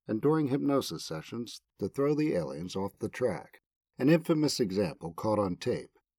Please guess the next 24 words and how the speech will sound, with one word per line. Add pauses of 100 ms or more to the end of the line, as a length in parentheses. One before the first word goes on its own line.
is
Jacobs
telling
a
hypnotized
Woods (220)
that
he
had
come
to
the
conclusion
that
alien
abduction
claims (240)
were
the
result
of
multiple
personality
disorder